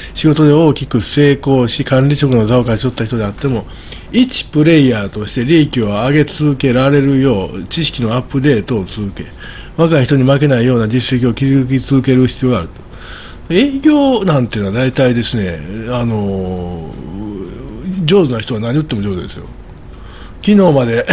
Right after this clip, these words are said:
<clears throat> 車売ってました。はい、今日から住宅売りますって言っても、まあ、最初の一、二ヶ月戸惑いますけど、その後、ファーッと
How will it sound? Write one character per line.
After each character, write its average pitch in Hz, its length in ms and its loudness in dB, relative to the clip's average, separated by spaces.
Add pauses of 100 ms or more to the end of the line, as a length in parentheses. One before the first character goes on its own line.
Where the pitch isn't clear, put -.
(200)
<clears throat> - 260 -14
車 156 240 0
売 156 40 0
っ 151 40 -2
て 156 100 -4
ま 147 120 2
し - 80 -4
た。 127 120 0
は 117 180 -2
い、 151 100 -2
今 139 120 0
日 127 40 0
か 156 60 4
ら 120 180 2
住 117 160 -2
宅 120 200 -2
売 - 20 2
り 127 80 2
ま 123 140 2
す - 0 -
っ - 20 -6
て 123 60 0
言 113 200 -2
っ - 40 -20
て - 60 -8
も、 101 360 -4 (360)
ま 180 100 2
あ、 147 60 2
最 175 180 2
初 208 100 0
の 202 100 4
一、 147 140 0
二 156 120 2
ヶ 175 80 4
月 135 200 2
戸 131 80 -6
惑 123 180 2
い 117 60 2
ま 113 100 0
す - 80 -10
け 101 80 -6
ど、 95 480 -6
そ 202 100 2
の 202 120 4
後、 143 160 0
フ 127 40 0
ァ 151 60 0
ー 151 440 4
ッ - 20 4
と - 180 -2